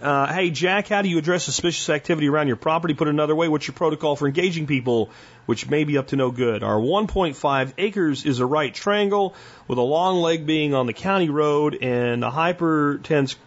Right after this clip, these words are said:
uh, hyp-, hypotenuse, a creek bed." Okay. Uh, you're using math words there.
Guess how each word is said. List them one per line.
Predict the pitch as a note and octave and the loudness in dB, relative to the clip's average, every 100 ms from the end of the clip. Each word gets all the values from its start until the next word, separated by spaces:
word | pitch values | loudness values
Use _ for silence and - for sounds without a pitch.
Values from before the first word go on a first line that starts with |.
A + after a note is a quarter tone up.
| - - - - - - - | -20 -20 -20 -20 -20 -20 -8
uh, | C3+ B2 G#2 G#2+ A2 G#2 - G#2 | -4 -2 0 -2 -2 -4 -6 -2
hyp-, | G3 G#3 - | -2 -2 -6
hypotenuse, | - D#3+ G3 G3+ G3 F#3 F3 D3 D3 | -4 -2 0 0 2 2 2 0 -2
a | C#3 | -2
creek | - - A3 E3+ | -4 0 0 2
bed." | C3 F2+ G2+ | 0 0 0
Okay. | A#2+ G2 E2+ G2 - | 0 -2 -8 -8 -4
Uh, | G2+ - - - | -4 -6 -10 -2
you're | D3 | 2
using | D3+ C#3 B2 | 2 2 0
math | C3 C3+ C3 | 2 0 0
words | B2+ A2+ G2 | -2 -4 -6
there. | G#2+ G#2 F#2+ | -6 -4 -6